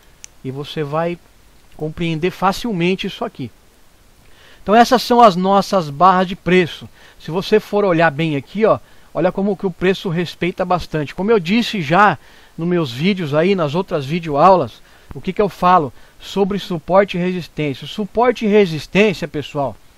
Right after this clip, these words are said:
são regiões de preço, né?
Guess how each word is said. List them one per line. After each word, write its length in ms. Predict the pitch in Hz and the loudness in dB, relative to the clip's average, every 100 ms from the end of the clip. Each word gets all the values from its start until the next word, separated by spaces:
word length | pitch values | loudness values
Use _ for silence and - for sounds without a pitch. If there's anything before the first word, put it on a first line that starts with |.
| - _ _ _ | -20 _ _ _
são 320 | - - 240 | -8 0 2
regiões 1040 | 202 247 190 208 190 226 233 170 110 - - - _ _ | 4 2 2 0 4 6 6 2 -4 -14 -20 -20 _ _
de 120 | 139 | -10
preço, 760 | 180 - 175 190 175 - 139 107 - _ - _ _ _ _ - | -10 -4 4 4 4 -6 -12 -14 -20 _ -20 _ _ _ _ -8
né? 260 | 131 196 | -2 -2